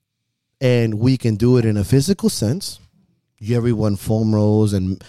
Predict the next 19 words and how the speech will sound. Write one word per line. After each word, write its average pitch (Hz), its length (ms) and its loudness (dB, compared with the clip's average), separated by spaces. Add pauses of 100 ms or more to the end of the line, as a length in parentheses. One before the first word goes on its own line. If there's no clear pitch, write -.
(260)
does 110 260 2
their 107 160 4
log 104 320 0
five 101 640 -2
and 98 140 -4
activates 107 600 -4
their 101 180 0
glutes 127 640 2
and 95 120 -2
fucking 110 380 -2
does 113 300 2
this. 107 360 0 (540)
But 107 220 0
proactively 113 720 0
as 101 220 -2
lifters 120 460 0
to 104 200 -2
each 98 220 -4
other, 113 440 0